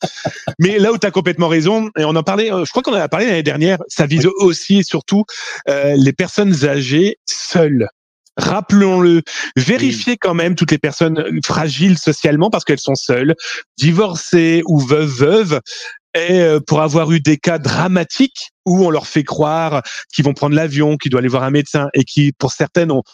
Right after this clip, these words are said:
Speaker 2: ont pu dépenser l'intégralité de leur retraite dans des, ah, de-, dans, dans, dans des fantoches, très clairement.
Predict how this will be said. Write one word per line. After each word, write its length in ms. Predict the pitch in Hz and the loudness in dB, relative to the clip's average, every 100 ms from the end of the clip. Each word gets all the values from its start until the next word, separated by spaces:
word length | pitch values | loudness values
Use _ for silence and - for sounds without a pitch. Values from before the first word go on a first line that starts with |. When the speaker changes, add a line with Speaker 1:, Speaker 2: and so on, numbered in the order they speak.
| - | -6
Speaker 2:
ont 100 | - | -4
pu 160 | - 160 | -2 0
dépenser 420 | 147 151 147 160 | 0 0 0 2
l'intégralité 680 | 143 160 180 156 147 143 147 | 2 2 0 0 0 0 0
de 60 | 139 | 0
leur 120 | 131 | 0
retraite 500 | 123 147 - 165 160 - | 0 -2 -2 -2 -2 0
dans 140 | 123 | 0
des, 260 | 117 123 123 - - - - _ _ _ | 2 0 0 -4 -12 -12 -16 _ _ _
ah, 380 | - - - 120 - | -8 -6 -8 -10 -6
de-, 80 | 127 | -4
dans, 160 | 131 | -2
dans, 140 | 127 139 | -2 -2
dans 180 | 139 143 | 0 2
des 100 | 143 | 2
fantoches, 520 | - 151 - 220 - | 0 -2 0 -2 -2
très 140 | - 151 | -4 -4
clairement. 440 | - 131 156 196 | -2 -2 0 0